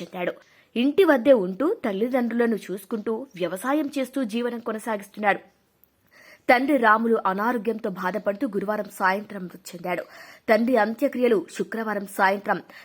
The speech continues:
స్వగ్రామంలోని నిర్వహించేందుకు బంధువులు ఏర్పాటు చేస్తున్నారు.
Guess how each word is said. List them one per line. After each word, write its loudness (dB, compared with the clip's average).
స్వగ్రామంలోని 0
నిర్వహించేందుకు -6
బంధువులు -6
ఏర్పాటు -10
చేస్తున్నారు. -4